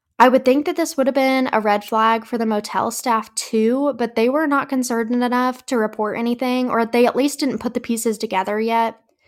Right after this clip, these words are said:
It was the mechanic who put two and two together and decided to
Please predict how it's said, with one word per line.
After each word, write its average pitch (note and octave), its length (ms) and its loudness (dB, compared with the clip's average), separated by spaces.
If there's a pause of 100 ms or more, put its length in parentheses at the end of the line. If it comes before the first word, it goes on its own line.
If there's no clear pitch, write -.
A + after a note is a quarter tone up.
(480)
It B3 200 8
was A#3+ 220 2
the C4 60 0
mechanic A#3 600 -4
who C#4 140 -2
put A#3 400 0
two A3+ 160 -2
and A3 160 0
two A3+ 160 -4
together A3 640 0
and G#3+ 240 -2
decided G#3 560 -2
to G3+ 540 -2